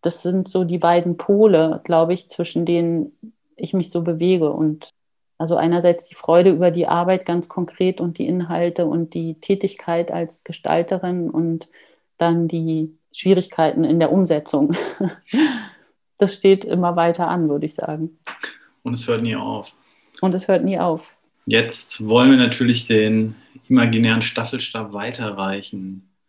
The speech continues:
Speaker 1: Ja.
Speaker 2: Welchen Interviewpartner, welche Interviewpartnerin könntest du dir hier in einer zukünftigen Folge von Hidden Characters denn noch vorstellen? Wer könnte denn hier mal sitzen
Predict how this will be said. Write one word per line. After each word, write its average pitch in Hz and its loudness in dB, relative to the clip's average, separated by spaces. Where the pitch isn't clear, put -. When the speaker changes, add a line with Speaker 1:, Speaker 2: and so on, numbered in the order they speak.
Speaker 1:
Ja. 185 2
Speaker 2:
Welchen 151 0
Interviewpartner, 110 -6
welche 123 -2
Interviewpartnerin 107 -8
könntest 131 -8
du 131 -10
dir 139 -2
hier 123 0
in 120 -2
einer 113 -4
zukünftigen 131 -8
Folge 117 -6
von 107 -12
Hidden 117 -10
Characters 117 -10
denn 110 -2
noch 107 -8
vorstellen? 95 -6
Wer 110 -2
könnte 117 -6
denn 113 -4
hier 113 -8
mal 104 -6
sitzen 117 -10